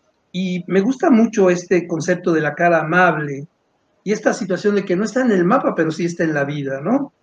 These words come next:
Como bien lo expresó Esperanza. Ahora yo le pediría a Alicia,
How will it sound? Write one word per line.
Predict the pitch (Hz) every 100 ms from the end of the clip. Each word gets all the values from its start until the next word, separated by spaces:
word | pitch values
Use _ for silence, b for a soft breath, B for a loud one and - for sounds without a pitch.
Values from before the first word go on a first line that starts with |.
| _ -
Como | 180 175 170 165
bien | 165 170
lo |
expresó | 165 - 143 165
Esperanza. | 151 - 151 147 143 151 160 - _ _
Ahora | - 240
yo | 277 262
le |
pediría | 262 196 175 180 185
a | 185 160
Alicia, | 147 175 196 240 302